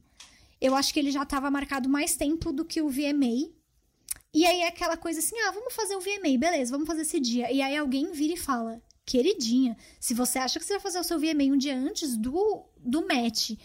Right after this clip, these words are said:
em Los Angeles, você tá muito enganada, porque ninguém vai no seu evento, porque o Met é muito mais importante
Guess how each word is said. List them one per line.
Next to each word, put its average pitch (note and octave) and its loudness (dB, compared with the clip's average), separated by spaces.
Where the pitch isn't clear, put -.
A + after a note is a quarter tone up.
em C#4 2
Los D4 0
Angeles, B3+ 0
você B3+ -4
tá D4 -4
muito C4 2
enganada, D4+ 0
porque C4 0
ninguém C#4+ 6
vai F4 -2
no E4 -4
seu D#4+ -4
evento, E4+ -2
porque E4 -4
o D#4+ 2
Met C4 0
é G#4 -2
muito D4+ 0
mais C4+ 0
importante D4 -2